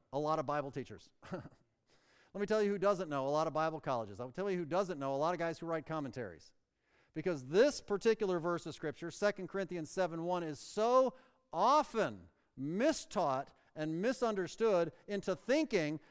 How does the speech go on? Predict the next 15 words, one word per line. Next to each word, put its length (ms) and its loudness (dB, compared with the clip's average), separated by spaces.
that 160 6
a 40 2
born-again 840 2
Christian 480 0
who's 240 -2
had 180 4
a 80 0
spiritual 580 0
circumcision 800 0
in 180 -2
some 460 2
way, 300 6
here's, 260 -2
we 140 -6
do 120 -4